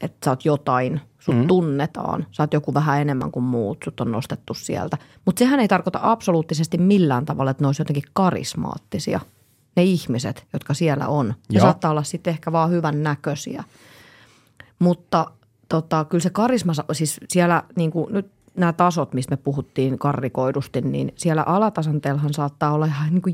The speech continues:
Speaker 1: järjettömän karismaattisia, vetovoimaisia
Speaker 2: Mm, mm.
Speaker 1: ihmisiä. Mut niitä ei vaan kukaan tavallaan niinku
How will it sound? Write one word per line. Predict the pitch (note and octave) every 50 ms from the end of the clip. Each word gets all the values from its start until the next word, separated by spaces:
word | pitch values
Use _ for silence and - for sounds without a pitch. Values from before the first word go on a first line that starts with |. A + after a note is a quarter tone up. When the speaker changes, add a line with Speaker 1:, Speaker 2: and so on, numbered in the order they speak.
| D#3+
Speaker 1:
järjettömän | A#3 A#3 A#3+ A3 E3+ C#3+ - - _ - - - - -
karismaattisia, | - - - - D3 - - C3+ C3+ - - - C3+ C#3 G#2+ -
vetovoimaisia | A2 F#2 - G#2 G#2+ B2 C3+ D#3+ F3 D#3+ C#3 D#3 D3
Speaker 2:
Mm, | - -
mm. | C3 C3 A#2+
Speaker 1:
ihmisiä. | B2+ D3 D3 - - - D3+ - _ -
Mut | F3+ E3
niitä | F#3+ G#3 G3+ - G3+
ei | F#3+
vaan | F3+ F3+ F3+
kukaan | - G3+ - - D#3+ D3+
tavallaan | - E3 D#3 D#3+ D#3 D#3 D#3 D#3 D#3+
niinku | E3 E3 D#3+ - D#3+ D#3+ D3+